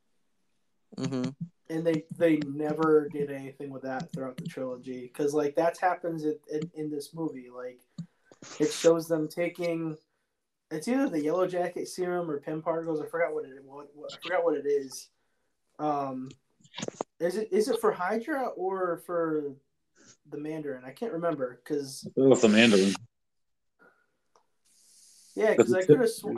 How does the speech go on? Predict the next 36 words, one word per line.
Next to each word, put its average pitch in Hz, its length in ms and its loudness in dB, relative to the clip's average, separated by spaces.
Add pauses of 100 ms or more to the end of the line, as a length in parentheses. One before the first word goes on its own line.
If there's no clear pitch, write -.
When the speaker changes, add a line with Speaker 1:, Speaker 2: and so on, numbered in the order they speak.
Speaker 2:
I, 196 240 -6
I 202 80 -2
remember 233 380 0
seeing 226 320 -6
someone 214 360 -4
with 175 100 -8
the 160 80 -10
Ten 175 260 -8
Rings 180 380 -8
logo 143 300 -4
tattoo. 127 640 -16 (560)
Speaker 1:
Yeah, 123 460 6
I, 127 200 -2 (180)
I 131 80 0
think, 165 280 -6 (200)
I 131 80 -2
think 165 320 -6
Ian's 127 280 -4
right. 120 120 -2
I 104 140 0
think - 260 -8
it 110 100 -2
was 120 220 2
the 117 80 -8
Ten 110 260 -6
Rings. 113 520 -10 (440)
Speaker 3:
Yeah. 104 280 8
Speaker 2:
Yeah. - 240 -4 (1300)
And, 196 200 2
like, 196 260 2
even, 262 460 -2
I 214 120 -4
think 247 300 -2
even 190 400 -4
the, 170 360 -2
um, 139 440 -2